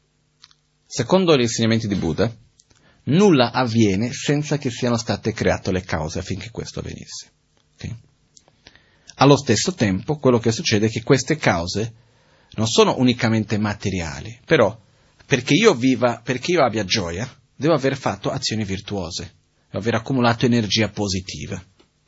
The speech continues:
Ok? Cosa succede quando le condizioni intorno a me sono tutte per star bene, ma io non ho l'energia positiva accumulata abbastanza per poter sostenere quelle condizioni?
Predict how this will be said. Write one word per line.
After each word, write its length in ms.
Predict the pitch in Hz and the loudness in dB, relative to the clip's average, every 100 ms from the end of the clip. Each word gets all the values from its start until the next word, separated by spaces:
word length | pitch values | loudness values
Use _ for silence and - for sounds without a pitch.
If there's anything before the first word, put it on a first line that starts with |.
| _ _ | _ _
Ok? 260 | - 92 113 - _ _ _ _ - - - - - | -6 -6 -6 -12 _ _ _ _ -20 -20 -20 -20 -12
Cosa 280 | - 285 247 | 4 6 6
succede 580 | - 139 - 175 120 113 | 0 0 4 4 4 2
quando 300 | - 139 139 | 2 4 4
le 140 | 127 | 4
condizioni 760 | 131 160 160 139 - 214 220 151 | 2 2 4 2 0 0 2 0
intorno 420 | 131 131 123 123 | 4 4 4 2
a 60 | |
me 340 | 123 170 143 - _ _ | 2 0 0 -6 _ _
sono 300 | - 170 - | -8 -4 -4
tutte 320 | - 349 - | -4 -4 -4
per 180 | 190 143 | -2 -2
star 240 | - 123 107 | 0 0 0
bene, 480 | 98 80 104 156 - _ _ _ | -2 -2 -4 -6 -8 _ _ _
ma 180 | 123 135 | 0 4
io 180 | 214 202 | 4 4
non 180 | 147 | 4
ho 120 | 147 135 | 6 4
l'energia 500 | 123 120 113 139 143 | 4 2 0 -2 0
positiva 640 | 123 113 113 117 95 101 | 0 -2 -6 -6 -4 -4
accumulata 540 | 113 113 120 113 101 | -6 -6 -2 -2 -2
abbastanza 500 | 131 143 - 104 - | -2 -2 -2 -8 -8
per 160 | 117 117 | -6 -4
poter 260 | 117 110 104 | -4 -4 -4
sostenere 500 | - - 101 95 87 | -4 -4 -4 -2 -2
quelle 180 | 90 90 | -4 -6
condizioni? 640 | - 78 73 101 113 113 | -6 -8 -6 -6 -4 -6